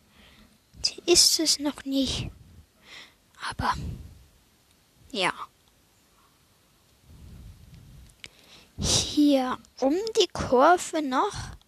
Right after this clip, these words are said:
Ich bremse mal ein bisschen. Ich bin schon sauschnell unterwegs. So schaffe ich die Kurve nie. So,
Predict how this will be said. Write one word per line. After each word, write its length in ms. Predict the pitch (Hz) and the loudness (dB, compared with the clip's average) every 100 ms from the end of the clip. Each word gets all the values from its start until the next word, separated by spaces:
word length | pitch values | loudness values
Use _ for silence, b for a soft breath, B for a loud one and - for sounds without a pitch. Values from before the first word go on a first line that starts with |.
| _ b b b b b | _ b b b b b
Ich 120 | - - | -10 -6
bremse 440 | - 220 294 - | -2 2 2 2
mal 140 | 233 | -2
ein 100 | 220 | -4
bisschen. 460 | 220 220 - - 233 - - - | -6 -2 -2 -4 -10 -14 -18 -18
Ich 80 | - | -14
bin 180 | - 247 | -10 -6
schon 180 | 254 269 _ _ - _ _ B B B - | -6 -8 _ _ -20 _ _ B B B -2
sauschnell 840 | - - 240 294 - 240 262 277 | 2 4 4 4 2 0 -2 -2
unterwegs. 840 | 254 240 - - 285 370 - - - - b b b b b - | -4 -10 -10 -4 -2 -2 -6 -10 -10 -18 b b b b b -8
So 180 | - | -4
schaffe 380 | 240 - 262 262 | 2 2 2 -2
ich 140 | 262 - | -6 -6
die 140 | - | -14
Kurve 460 | - - 247 226 226 | -12 -4 -2 -2 -4
nie. 320 | 233 285 240 - - - _ _ _ B B B B B - | -2 -2 -2 -8 -18 -20 _ _ _ B B B B B -6
So, 140 | - | -2